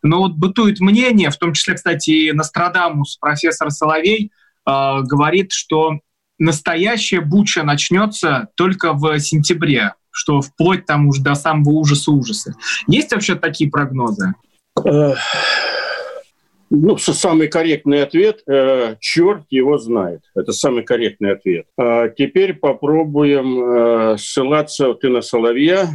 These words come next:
Speaker 2: а я, значит, на наших, да? Вот вчера у нас вечером была программа на радио "Комсомольская правда", где экономисты обсуждали перспективы кризиса.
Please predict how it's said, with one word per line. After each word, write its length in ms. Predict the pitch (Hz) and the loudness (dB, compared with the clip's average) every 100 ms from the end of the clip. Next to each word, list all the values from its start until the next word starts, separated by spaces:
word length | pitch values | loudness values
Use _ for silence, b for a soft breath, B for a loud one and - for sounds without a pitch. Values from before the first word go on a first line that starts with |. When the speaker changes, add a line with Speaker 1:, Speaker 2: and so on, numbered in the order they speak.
| 131 | -4
Speaker 2:
а 100 | 117 | 0
я, 220 | 120 139 | 2 2
значит, 360 | 131 135 - - | 0 -2 -4 -4
на 140 | 113 | -2
наших, 380 | 123 110 - - | 0 -2 -4 -6
да? 280 | 101 135 139 _ _ _ _ - - _ _ _ _ | -2 -2 -4 _ _ _ _ -20 -20 _ _ _ _
Вот 180 | 143 143 | -2 -2
вчера 460 | - - 175 175 165 | -6 -4 -2 0 0
у 100 | 151 | 2
нас 340 | 151 147 - | 2 0 -2
вечером 640 | 156 147 139 143 131 131 127 135 | 0 0 0 0 0 0 -4 -2
была 340 | 139 131 127 | 0 2 0
программа 600 | 113 135 135 175 214 180 | 0 -2 0 0 2 2
на 140 | 131 127 | 2 2
радио 380 | 120 104 110 | 0 2 0
"Комсомольская 600 | 104 110 - 117 107 - 117 | 0 -2 -2 0 -2 -2 -2
правда", 480 | 147 175 185 139 | 0 -2 2 0
где 300 | 107 104 117 - _ _ _ _ | 0 0 -2 -2 _ _ _ _
экономисты 600 | 131 139 135 143 151 - | -2 0 2 2 2 0
обсуждали 560 | 127 - 117 113 135 123 | -4 -4 -4 0 0 0
перспективы 580 | 123 110 - 135 127 120 | -6 -4 -4 -2 0 0
кризиса. 500 | 123 110 95 - | 0 -2 -4 -8